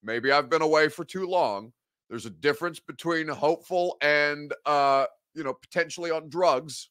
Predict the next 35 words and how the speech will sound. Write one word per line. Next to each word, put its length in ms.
<laughs> 880
I 1200
would 160
say 460
that 280
the, 380
the 80
scenario, 800
the 100
hypothetical 800
that 180
you 120
have 200
painted 340
is 100
closer 440
to 100
the 100
latter 460
than 160
it 80
is 180
on 140
the 100
former, 480
and 220
we 80
don't 260
require 500
drug 400
tests 300
for 120
you 140
to 60
participate 760